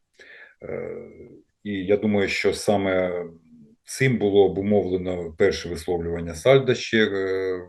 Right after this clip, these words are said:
в останній день його повноважень, так би мовити, поки він за кілька годин до його хвороби.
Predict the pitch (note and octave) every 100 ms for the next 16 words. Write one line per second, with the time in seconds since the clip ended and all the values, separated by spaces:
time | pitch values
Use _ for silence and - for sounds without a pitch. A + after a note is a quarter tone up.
0 | F2 F#2+ - G2 F#2+ E2 F#2+ F#2 E2 F2
1 | E2+ F2 E2 D#2+ D#2+ E2 - D2+ D2 -
2 | E2 F2+ E2+ E2 D#2+ D#2 D#2 E2 D#2+ D#2+
3 | D#2 - D#2 E2 D#2+ D#2 - - - -
4 | - E2+ F2+ - E2 F2 E2+ E2+ E2+ E2
5 | E2 E2 E2+ E2 D#2 D2 - _ _ -
6 | F#2 E2+ D#2 D#2